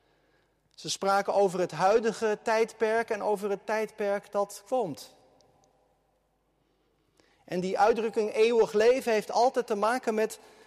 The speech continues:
dat tijdperk dat nog komt. En omdat men geloofde dat dat tijdperk nooit zou eindigen, kreeg eeuwig de betekenis van altijd durend.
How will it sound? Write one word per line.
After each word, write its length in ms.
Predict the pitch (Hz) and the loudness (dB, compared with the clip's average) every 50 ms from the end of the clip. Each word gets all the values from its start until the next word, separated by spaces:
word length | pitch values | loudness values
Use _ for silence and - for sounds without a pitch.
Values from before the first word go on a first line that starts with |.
| _ _ _ _ _ | _ _ _ _ _
dat 280 | - 165 185 185 - | -4 -2 -2 0 0
tijdperk 540 | - 254 269 294 269 - 277 262 262 254 262 | 2 2 2 2 2 2 2 4 4 2 2
dat 160 | - 247 240 | 0 -2 -2
nog 220 | - 240 196 - - | -2 -4 -6 -6 -2
komt. 540 | - 233 202 160 139 135 123 - - - - - - _ _ _ _ _ _ _ _ _ _ _ _ _ _ _ _ _ _ _ _ _ _ _ _ _ _ _ _ _ _ _ _ _ _ _ _ _ _ _ _ _ _ _ _ _ _ _ _ _ _ _ _ _ _ _ _ | 0 0 0 0 -2 -6 -8 -10 -14 -16 -20 -20 -20 _ _ _ _ _ _ _ _ _ _ _ _ _ _ _ _ _ _ _ _ _ _ _ _ _ _ _ _ _ _ _ _ _ _ _ _ _ _ _ _ _ _ _ _ _ _ _ _ _ _ _ _ _ _ _ _
En 140 | - - 156 | -12 -10 -8
omdat 260 | 151 156 165 175 175 | -6 -4 -2 -2 -2
men 200 | 202 190 185 175 | -2 -4 -6 -6
geloofde 520 | - - 175 165 170 185 202 185 180 185 185 | -6 -6 -2 0 2 2 2 2 -2 -6 -4
dat 200 | 170 180 165 - | -2 -2 -2 -2
dat 160 | 165 151 - - - | -2 -6 -6 -6 -4
tijdperk 560 | 190 175 175 170 - - 175 160 156 156 - | -2 -2 -2 -2 -4 -6 -6 -4 -4 -6 -6
nooit 260 | 170 165 170 175 - | -6 -6 -6 -6 -6
zou 200 | - 175 147 143 | -6 -4 -4 -4
eindigen, 580 | - 151 160 175 185 175 - - 170 160 147 - _ _ _ _ _ _ _ _ _ _ _ _ _ _ _ _ _ _ _ _ _ _ | -4 -4 -4 -4 -6 -8 -8 -10 -10 -10 -12 -14 _ _ _ _ _ _ _ _ _ _ _ _ _ _ _ _ _ _ _ _ _ _
kreeg 360 | - - 160 156 156 147 - | -6 -2 -2 -2 -2 -2 -4
eeuwig 460 | - 185 190 202 208 202 196 180 190 | -2 0 2 2 2 2 2 0 0
de 120 | - 190 170 | -2 -4 -4
betekenis 600 | 151 170 - 196 185 185 185 - 185 185 170 - | -4 -4 -2 0 0 0 0 -2 -4 -4 -4 -4
van 200 | - 185 175 - | -6 -8 -4 -2
altijd 580 | - 190 202 196 - 202 190 196 196 - 156 | 0 0 0 0 0 0 0 0 -2 -4 -6
durend. 600 | 160 202 226 220 202 165 143 135 - - - - | -8 -6 -4 -2 -2 -2 -4 -6 -8 -12 -14 -16